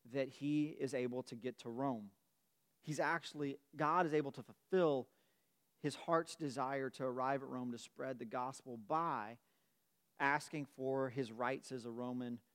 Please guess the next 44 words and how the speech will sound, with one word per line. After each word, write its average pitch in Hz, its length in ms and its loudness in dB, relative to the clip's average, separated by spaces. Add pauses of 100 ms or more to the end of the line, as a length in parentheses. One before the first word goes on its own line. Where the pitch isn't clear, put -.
citizen. 123 580 -6
And 113 100 -10
so 139 180 0
he 135 120 0
sa-, - 220 -2
he 147 180 6
appeals 170 500 6
to 151 100 0
his 143 120 2
rights 143 300 2
as 131 80 -6
a 135 40 -8
Roman 135 280 0
citizen, 139 480 -4
and 127 180 -4
they 143 200 2
transfer 156 720 -4
him 123 260 -6 (640)
from 160 440 6
this 135 260 4
Mediterranean 139 800 0
Sea, 135 580 0 (340)
uh, 123 180 0
schwenk 143 540 -4
sort 143 260 0
of 123 60 -2
a 123 60 -4
setting 127 480 0 (340)
on 165 400 6
boat 131 520 2
to 135 100 -4
Rome. 120 360 -4
And 117 120 -4
that's 160 200 -4
where 156 80 -4
we 143 100 2
find 135 280 -6
ourselves 110 400 -8
in 117 140 -14
Acts 117 360 -10 (220)
twenty-six, 127 400 -6
twenty-seven, 117 440 -8
and 110 80 -12
twenty-eight. 110 400 -12